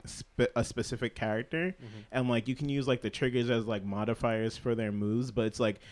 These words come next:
Speaker 1: you press a button, like, let's say you press triangle, and then the person that attacks the triangle will do, like, their attack thing, and then they'll have, like, a cooldown on it. But, like, while that's going on, you can press square, X,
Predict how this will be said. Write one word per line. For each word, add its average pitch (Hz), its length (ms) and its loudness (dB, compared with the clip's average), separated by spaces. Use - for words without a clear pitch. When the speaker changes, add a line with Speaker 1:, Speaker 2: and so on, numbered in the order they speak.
Speaker 1:
you 120 100 0
press 131 280 2
a 127 40 0
button, 117 540 0
like, 113 140 2
let's 123 180 4
say 156 80 0
you 135 80 2
press 123 220 0
triangle, 113 500 0
and 113 180 -2
then 107 120 2
the 107 60 0
person 120 360 0
that 110 60 0
attacks 120 320 -6
the 117 80 -8
triangle 113 400 0
will 110 100 0
do, 110 160 2
like, 107 240 0
their 107 180 2
attack 104 360 -2
thing, 104 340 -2
and 117 120 0
then 110 140 2
they'll 117 140 4
have, 123 200 2
like, 110 160 -2
a 98 60 -4
cooldown 123 400 0
on 143 160 2
it. 131 140 0
But, 110 80 0
like, 107 120 0
while 135 200 6
that's 139 200 4
going 117 220 0
on, 107 140 -2
you 107 40 -2
can 113 100 -10
press 95 200 -2
square, 127 680 4
X, - 440 -4